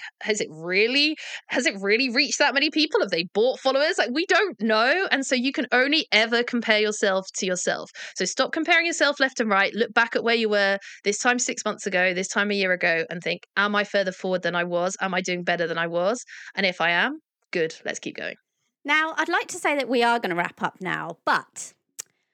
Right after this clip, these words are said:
Speaker 2: I wanted to really celebrate your hundredth episode. So I went away and I went to some of your O G members and I got some little messages for you. So I'm gonna read some out for you here. <clears throat> So,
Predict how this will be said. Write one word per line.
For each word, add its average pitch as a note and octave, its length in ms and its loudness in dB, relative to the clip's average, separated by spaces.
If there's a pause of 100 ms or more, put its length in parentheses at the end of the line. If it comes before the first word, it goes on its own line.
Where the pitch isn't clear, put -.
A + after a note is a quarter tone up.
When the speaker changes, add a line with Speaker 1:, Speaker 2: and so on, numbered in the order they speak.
(200)
Speaker 2:
I C4+ 280 0
wanted F#4 300 -4
to G#4 120 -2
really D#4 300 -4
celebrate G3+ 580 0
your F3+ 160 -4
hundredth F#3+ 420 -8
episode. D#3+ 640 -12
So B3 300 -2 (180)
I C4 80 -4
went D4 240 -2
away E3+ 440 -6 (280)
and G#3 140 -4
I - 20 0
went A3+ 240 -4
to B3+ 100 -10
some A3+ 220 -8
of G#3 140 -10
your - 180 -6
O A3 200 0
G A3+ 260 -8
members E3 580 -10 (380)
and - 100 0
I C#4 40 0
got - 180 -2
some D4+ 120 -6
little B3+ 200 -2
messages - 800 -8 (120)
for E3 160 -6
you. D#3+ 220 -10
So B3+ 160 -8
I'm A#3+ 80 -4
gonna C#4+ 220 -2
read B3+ 240 -8
some G3 160 -12
out F3+ 240 -2
for F3+ 180 -6
you E3 140 -6
here. D#3+ 260 -10 (560)
<clears throat> D#4 320 -6
So, G3+ 380 -2